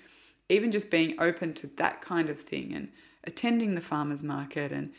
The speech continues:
you know, if the, if your town has a spring fair, going to that and just sort of slowly soaking in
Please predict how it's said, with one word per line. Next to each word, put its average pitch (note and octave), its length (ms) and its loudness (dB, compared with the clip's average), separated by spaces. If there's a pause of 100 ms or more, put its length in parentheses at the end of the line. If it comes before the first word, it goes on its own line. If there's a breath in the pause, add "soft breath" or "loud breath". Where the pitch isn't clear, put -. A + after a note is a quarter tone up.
(420 loud breath)
you F#3 80 -4
know, D#3+ 80 2
if E3 200 -2
the, - 200 -4
if - 120 -12
your F3+ 100 2
town G#3 280 2
has F#3 200 2
a E3 40 4
spring F#3 360 -2
fair, F3 320 2
going F#3+ 340 0
to F#3 120 -6
that - 220 -2
and E3+ 140 -4
just - 340 -2
sort G3+ 200 0
of F3 120 2
slowly F3+ 520 2
soaking E3 540 -2
in D#3+ 440 0